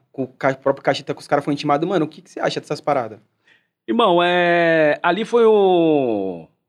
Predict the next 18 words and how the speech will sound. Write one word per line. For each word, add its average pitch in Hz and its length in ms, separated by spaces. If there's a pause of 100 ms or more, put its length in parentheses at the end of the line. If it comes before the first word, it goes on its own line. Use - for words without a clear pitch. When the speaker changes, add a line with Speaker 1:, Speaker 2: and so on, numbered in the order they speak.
(260)
Speaker 2:
Você - 140
fala 120 240
da 113 100
cena 110 300
lá 110 160
que - 80
o - 40
policial 107 380
pegou 101 380
ele 120 220
Speaker 1:
É, 135 80
Speaker 2:
e 127 40
tal 117 100
Speaker 1:
pegou 143 180
o 139 40
Speaker 2:
e - 40
Speaker 1:
Salvador. 127 540
Speaker 2:
tal. - 80